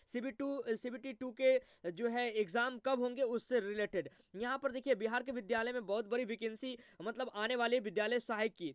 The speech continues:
तो यहाँ पर आप लोग इसे देख लीजिएगा। ये तीनों, अ, खासम खास लेटेस्ट अपडेट आपको यहाँ पर देखने को मिलेंगे, है ना। तो यहाँ पर बहुत सारी अपडेट मैं देते आ रहा हूँ। पटना मेट्रो में जो भर्ती आई है, इसे भी देख लीजिएगा। पीआरडी,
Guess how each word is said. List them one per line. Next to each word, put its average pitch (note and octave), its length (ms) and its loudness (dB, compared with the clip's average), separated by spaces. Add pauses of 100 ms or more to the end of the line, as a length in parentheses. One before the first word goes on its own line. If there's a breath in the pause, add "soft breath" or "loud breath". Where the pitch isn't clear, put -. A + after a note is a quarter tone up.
(120)
तो A3+ 100 -2
यहाँ B3 280 -2
पर C#4 280 -2
आप A#3 240 0
लोग C4 200 -2
इसे A#3 220 2
देख G#3 240 0
लीजिएगा। G#3 280 0
ये B3 160 -4
तीनों, B3+ 340 -2
अ, A3+ 640 0
खासम B3+ 420 -4
खास B3+ 380 -2
लेटेस्ट A3+ 440 2
अपडेट G3+ 300 0
आपको B3 640 2
यहाँ G#3 260 -4
पर A#3 100 -4
देखने G3+ 340 -2
को F#3+ 120 -4
मिलेंगे, D3+ 420 -4
है G3 140 -2
ना। A#3 140 -2 (400 soft breath)
तो A3 60 -2
यहाँ A#3+ 240 -4
पर C4 140 -2
बहुत A3+ 220 0
सारी B3 220 0
अपडेट A#3 320 0
मैं A3+ 160 -4
देते G#3+ 240 -2
आ A3 240 -2
रहा A3+ 140 0
हूँ। B3 120 -2 (220 loud breath)
पटना A3+ 280 -4
मेट्रो A3+ 320 -2
में A#3+ 180 -4
जो A3+ 140 0
भर्ती G3+ 340 -4
आई G#3+ 180 0
है, A#3 120 2
इसे A3 260 0
भी A3+ 100 -6
देख G#3+ 160 -8
लीजिएगा। A#3+ 260 -2
पीआरडी, A3+ 460 -2